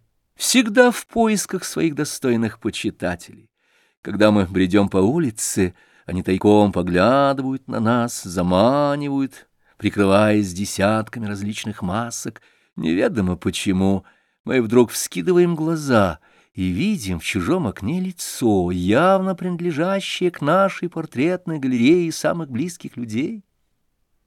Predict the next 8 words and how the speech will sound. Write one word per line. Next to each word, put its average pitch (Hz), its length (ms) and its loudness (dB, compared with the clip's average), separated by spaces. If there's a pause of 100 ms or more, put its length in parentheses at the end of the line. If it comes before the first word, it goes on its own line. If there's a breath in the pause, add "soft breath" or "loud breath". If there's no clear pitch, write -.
(680)
В - 120 -20
тихой, 110 580 2 (400 soft breath)
сонной 113 640 4
улочке 165 640 4
из-за 92 240 4
наглухо 107 560 2
закрытых 92 460 -6
ставен 110 760 0